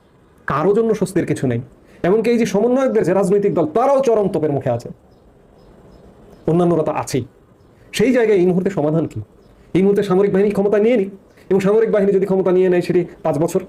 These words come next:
দুই চার পাঁচ বছরের হ-, হয়ে যেতে পারে, এমনটা হতে পারে। এবং ভারত যদি সেটাকে সমর্থন করে, আমি বারবার বলি যে ভারতের সমর্থন খুব বড় একটা ব্যাপার। আপনারা জানেন যে ভারত নীরব থাকতে থাকতে ইতিমধ্যে অ্যাকশন শুরু করেছে,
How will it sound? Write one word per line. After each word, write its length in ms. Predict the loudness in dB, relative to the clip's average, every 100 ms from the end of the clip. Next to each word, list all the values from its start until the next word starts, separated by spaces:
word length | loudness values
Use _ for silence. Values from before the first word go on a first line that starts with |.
| -14 -20 -8 0
দুই 120 | 0
চার 160 | 2 0
পাঁচ 140 | 0
বছরের 320 | 0 0 -2
হ-, 360 | -2 -4 -2 0
হয়ে 140 | 2
যেতে 200 | 2 2
পারে, 180 | 0 -2 -4 -16 _ _ -4
এমনটা 240 | 0 2
হতে 180 | 2 2
পারে। 200 | 0 -2 -6 -4
এবং 120 | 0 0
ভারত 240 | 0 0
যদি 140 | 0
সেটাকে 240 | 0 0 -2
সমর্থন 380 | -2 -2 -2 0
করে, 260 | 2 0 -4 -18 -20 -20 -6
আমি 120 | -2 2
বারবার 260 | 2 2
বলি 180 | 2 2
যে 60 | 0
ভারতের 260 | -2 -4
সমর্থন 420 | 0 -2 0 -2 -2 -8 -6
খুব 160 | -2
বড় 180 | 0 2
একটা 160 | 0 -2
ব্যাপার। 220 | -4 -10 -16 -20 _ _ _ -20 -20 -10
আপনারা 240 | -2 0 2
জানেন 240 | 2 0
যে 60 | 0
ভারত 400 | 0 -2 -4 -10 _ _
নীরব 220 | 0 0 0
থাকতে 240 | -4 -4 -2
থাকতে 260 | -2 -2
ইতিমধ্যে 400 | -2 0 0 0 -2
অ্যাকশন 340 | -4 -2 -2
শুরু 200 | 0 0
করেছে, 280 | 0 -4